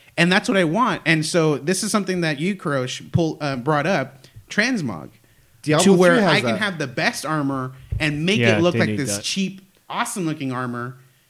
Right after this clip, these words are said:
Speaker 1: And just, just, you know, write
Speaker 2: There's
Speaker 1: it
Speaker 2: a
Speaker 1: out like
Speaker 2: lot
Speaker 1: that.
Speaker 2: of times where I've picked a shitty piece of armor because it gives me the stats I need in this game.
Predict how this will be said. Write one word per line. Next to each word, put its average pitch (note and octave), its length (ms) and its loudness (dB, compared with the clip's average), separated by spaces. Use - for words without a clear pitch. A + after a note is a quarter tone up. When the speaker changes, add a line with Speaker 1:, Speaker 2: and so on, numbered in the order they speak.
Speaker 1:
And E3 160 -2
just, F3 220 -6
just, D#3 220 -8
you E3 120 -2
know, D#3+ 80 0
write D#3+ 200 -2
Speaker 2:
There's F3+ 80 -2
Speaker 1:
it G#3 40 0
Speaker 2:
a E3+ 40 0
Speaker 1:
out D3+ 80 0
like D3 40 2
Speaker 2:
lot E3 140 4
Speaker 1:
that. G3+ 100 0
Speaker 2:
of F#3+ 60 -12
times F3+ 260 -2
where D3+ 160 0
I've B2 100 -8
picked F#3 240 -10
a C#3 40 -8
shitty D3 340 -8
piece D3+ 180 -8
of C#3+ 80 -8
armor B2 360 -6
because A#2+ 360 -6
it G#2+ 120 -8
gives C3+ 200 -4
me C#3+ 80 -4
the A#2 120 -6
stats A#2 440 -6
I A#2+ 120 -8
need A2 420 -10
in A2+ 160 -10
this G#2+ 140 -10
game. A#2+ 380 -8